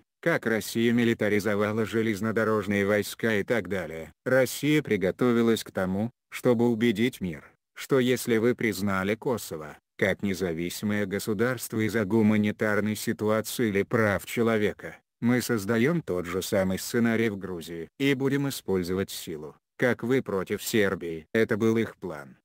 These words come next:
Говоря о реакции С Ш А на российское вторжение в Грузию две тысячи восьмого года, Брайза отметил, что Вашингтон отреагировал выделением помощи, после чего это стало неудобным фактом,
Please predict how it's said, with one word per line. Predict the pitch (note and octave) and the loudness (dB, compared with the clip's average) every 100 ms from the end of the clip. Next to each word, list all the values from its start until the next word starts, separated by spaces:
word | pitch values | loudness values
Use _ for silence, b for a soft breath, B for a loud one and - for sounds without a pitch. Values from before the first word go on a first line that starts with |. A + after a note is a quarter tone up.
| - | -6
Говоря | F2+ F#2+ F#2+ G2 G2+ | 0 4 4 4 2
о | |
реакции | G#2 G#2 G#2 - - G2 | 2 2 0 -4 -4 -4
С | - G#2 | 0 -2
Ш | F#2 A#2 A#2 A#2 | 0 0 0 0
А | G2 | 0
на | G2+ | 0
российское | G2+ - A2+ - A2 G#2+ | 0 -2 -4 -2 0 0
вторжение | - A#2 F#2+ F2+ G2 G2 A2 G#2+ | 0 -2 0 -2 -2 0 0 -2
в | |
Грузию | A2 C#3 A#2 G2 G#2+ | -4 -4 -2 0 0
две | G2+ G2+ F#2+ | 2 0 0
тысячи | G#2+ G#2 A#2 - | -4 -4 -4 -2
восьмого | G#2 G2 G#2+ G#2 A2 | -2 -2 0 0 -2
года, | B2+ A2+ D#2+ D2+ _ _ | -2 -4 -4 -10 _ _
Брайза | G#2+ B2+ A#2+ G2+ G2+ | 0 4 4 2 0
отметил, | G2 - G2 G2 - A#2+ - _ | -2 -2 -4 -4 -4 -8 -10 _
что | - - B2+ | -14 2 4
Вашингтон | G#2 G#2+ A2 G#2+ - A2 G2+ | 4 0 0 -2 -2 -2 0
отреагировал | G#2 A2 A2+ G#2+ A2 A2 G#2+ G#2 | -2 0 2 2 2 2 2 0
выделением | G2+ G2 G2+ G2 F#2+ G2 G2 | 0 0 0 0 0 0 -2
помощи, | F#2 G2+ G2+ G#2+ - - - _ _ | 0 0 2 0 -4 -12 -14 _ _
после | - B2 B2+ C3 | 2 2 2 0
чего | B2 - A#2+ D3 | -2 -2 -2 0
это | D3+ C#3 C3 | 0 0 -4
стало | - G#2 G2+ | -2 0 0
неудобным | G#2+ G#2 G2+ G#2+ F#2 G#2+ | 0 0 0 -2 -2 -4
фактом, | G2 D#3 C3 - D2+ | -4 -6 -6 -10 -14